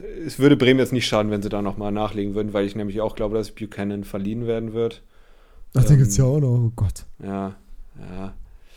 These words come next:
Speaker 1: Also ich glaub nicht, dass, äh, der nächste, nächstes Jahr die Stammposition haben wird und wie gesagt, er hat's nicht schlecht gemacht, Jung, äh, sollte man jetzt nicht drauf rumreiten, aber ja, äh, würde ich mich auch nicht gegen wehren, wenn es einen neuen Linksverteidiger kommen würde, fände ich schon ganz gut.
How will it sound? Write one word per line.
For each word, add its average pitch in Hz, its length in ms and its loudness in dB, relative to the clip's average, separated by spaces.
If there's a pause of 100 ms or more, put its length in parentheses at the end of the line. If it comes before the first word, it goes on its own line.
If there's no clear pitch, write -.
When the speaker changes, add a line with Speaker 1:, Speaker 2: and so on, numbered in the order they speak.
(460)
Speaker 1:
Also 107 160 -2
ich 117 120 0
glaub 120 140 2
nicht, 120 140 -2
dass, 117 240 2
äh, 113 320 2
der 110 360 2
nächste, 110 640 -4
nächstes 107 340 -8
Jahr 104 120 -2
die 101 140 -4
Stammposition 104 600 -6
haben 98 220 -6
wird 101 160 -8
und 92 260 -8 (1080)
wie 170 160 -4
gesagt, 139 220 4
er 135 100 6
hat's 151 120 0
nicht 139 120 0
schlecht 147 240 0
gemacht, 135 240 -2
Jung, 139 320 -4
äh, 139 300 -6 (880)
sollte 117 260 -4
man 120 100 0
jetzt 113 140 -2
nicht 117 120 -8
drauf 107 180 -2
rumreiten, 117 460 -2
aber 101 300 2
ja, 98 300 -2 (340)
äh, - 60 -14 (400)
würde 117 240 -2
ich - 60 -8
mich 110 120 -2
auch 113 100 -2
nicht 110 140 -4
gegen 110 200 -4
wehren, 104 160 0
wenn 101 120 -2
es - 100 -10
einen 107 80 -6
neuen 101 220 -4
Linksverteidiger 98 600 -6
kommen 101 220 -10
würde, 101 240 -8
fände 98 220 -8
ich 98 60 -10
schon 104 160 -10
ganz 98 200 -14
gut. 117 220 -12